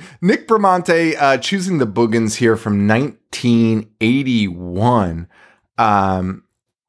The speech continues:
great pick. Love it. I'm so excited to see it. I'm gonna watch it actually tonight, I think, um,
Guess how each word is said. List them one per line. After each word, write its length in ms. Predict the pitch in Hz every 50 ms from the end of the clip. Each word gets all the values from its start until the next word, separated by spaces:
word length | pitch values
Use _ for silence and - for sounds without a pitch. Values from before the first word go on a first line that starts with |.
| _ _ _ _ _ _ _ _ _ _ _ _ _ _ _ _
great 260 | - - 123 135 135 -
pick. 480 | - 110 104 95 - - - - _ _ _ _
Love 260 | - 107 107 101 95 95
it. 280 | 95 95 90 - _ _ _ _ _ _
I'm 120 | - 101 101
so 200 | - - 113 107
excited 440 | 101 - - 104 95 95 92 87 -
to 80 | - 87
see 240 | - - - 92
it. 200 | 90 85 - - _ _ _ _ _ _
I'm 80 | - 107
gonna 140 | 110 110 107
watch 260 | 104 101 101 95 -
it 60 | 101 95
actually 280 | 92 87 - - 95
tonight, 360 | - - 95 92 87 87 90
I 60 | 98 92
think, 340 | - - 92 90 90 - - - - - - _ _ _ _
um, 600 | - 120 107 104 - 95 90 90 87 85 82